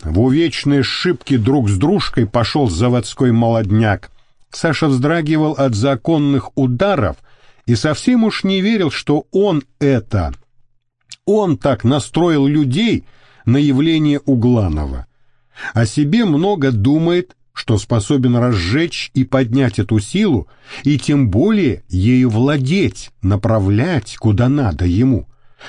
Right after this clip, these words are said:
Все рвануло само, не могло не рвануть в головах и грудинах человечески необъяснимое «это», несводимое к словам унижение, ненависть, вымещение,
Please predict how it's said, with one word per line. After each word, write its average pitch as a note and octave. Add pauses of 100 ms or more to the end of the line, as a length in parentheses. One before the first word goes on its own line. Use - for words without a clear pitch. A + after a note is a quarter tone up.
Все -
рвануло F3
само, D#3 (320)
не C3
могло E3
не B2+
рвануть C3
в E2+
головах B2+
и B2
грудинах A#2+
человечески C#3
необъяснимое B2 (140)
«это», A#2+ (540)
несводимое A#2
к -
словам B2+ (260)
унижение, C#3+ (260)
ненависть, D#3 (120)
вымещение, C3+